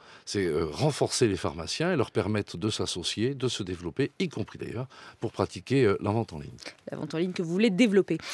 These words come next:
Speaker 2: Pour terminer, les six milliards d'euros de pouvoir d'achat que, qu'Arnaud Montebourg avait promis de rendre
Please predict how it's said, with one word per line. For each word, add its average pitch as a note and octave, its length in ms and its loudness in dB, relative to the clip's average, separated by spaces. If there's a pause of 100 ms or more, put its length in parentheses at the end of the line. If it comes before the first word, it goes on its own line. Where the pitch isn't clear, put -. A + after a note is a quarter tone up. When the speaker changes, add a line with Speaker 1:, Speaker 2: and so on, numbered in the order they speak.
(400)
Speaker 2:
Pour F#3+ 120 -2
terminer, A3 640 6
les G3 140 2
six - 180 4
milliards A3 320 6
d'euros F3 220 2
de G3+ 60 -10
pouvoir D#3+ 280 -2
d'achat E3 340 -2
que, C#3 460 -2
qu'Arnaud D#3+ 240 -2
Montebourg D#3+ 340 -2
avait C#3+ 140 -2
promis F#3 320 -2
de D3+ 100 2
rendre E3+ 560 0